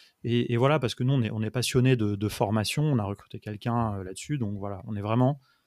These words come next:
en train de devenir un organisme de formation, un peu traditionnel, entre guillemets, mais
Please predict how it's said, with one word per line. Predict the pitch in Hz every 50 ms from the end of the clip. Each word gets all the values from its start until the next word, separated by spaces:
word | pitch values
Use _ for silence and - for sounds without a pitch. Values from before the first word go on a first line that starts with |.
| _ _ _
en | _
train | - - 110
de | 104
devenir | 104 110 123 127 113
un | 110 107
organisme | 117 113 107 123 123 120 127 123 117 117
de | 107 107
formation, | - - 120 101 101 101 - - - 135 165 - _ _ _ _ _ _ _ -
un | 104
peu | - - 110 104
traditionnel, | - - 120 107 107 104 - 127 120 127 139 127
entre | 123 127 - 123
guillemets, | 110 110 120 127 135
mais | 139 123 110 110 -